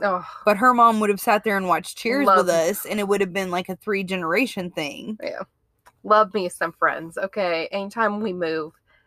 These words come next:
Speaker 1: and it's like, if you're not going to, like, if you're not
Speaker 2: Pivot?
Speaker 1: Yes, whenever you're not moving to, like, a straight, like, head-on, like, into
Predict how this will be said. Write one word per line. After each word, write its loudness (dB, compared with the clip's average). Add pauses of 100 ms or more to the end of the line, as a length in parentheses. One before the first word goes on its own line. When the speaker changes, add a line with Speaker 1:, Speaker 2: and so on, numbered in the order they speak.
(120)
Speaker 1:
and -2
it's -8
like, 4
if -18
you're -2
not 4
going 4
to, -2
like, 2 (580)
if -8
you're 4
not 6 (460)
Speaker 2:
Pivot? -12
Speaker 1:
Yes, 2
whenever 0
you're 2
not 2
moving 0
to, -4
like, 2
a -2
straight, -2
like, -2 (280)
head-on, 2
like, -6
into -6